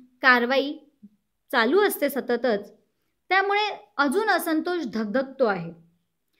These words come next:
आणि स्नायू शक्तींच्या मा-, दारे यांना आपल्याला दडपता येणार नाही, असं पी चिदंबरम यांचं मत आहे. यासाठी त्यांनी काही आकडे दिले आहेत. दोन हजार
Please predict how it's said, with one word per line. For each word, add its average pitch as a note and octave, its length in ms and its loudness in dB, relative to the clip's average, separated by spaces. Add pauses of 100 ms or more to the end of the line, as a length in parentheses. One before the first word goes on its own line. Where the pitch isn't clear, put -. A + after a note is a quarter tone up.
(220)
आणि G4 160 -2
स्नायू D4 340 0
शक्तींच्या D#4+ 560 -4
मा-, C#4 400 -2 (240)
दारे B3 340 0
यांना B3+ 600 -2
आपल्याला C4+ 380 -2
दडपता B3+ 600 -2
येणार F#4 260 -2
नाही, C4+ 380 -4 (320)
असं C4 220 -2
पी E4+ 200 -4
चिदंबरम B3+ 760 -2
यांचं A3 280 -6
मत F#3 280 -6
आहे. - 280 -20 (320)
यासाठी F#4 420 0
त्यांनी F4 300 -2
काही E4+ 280 0
आकडे B3+ 400 0
दिले C4+ 240 2
आहेत. C4+ 280 4
दोन A#3+ 300 2
हजार B3+ 320 0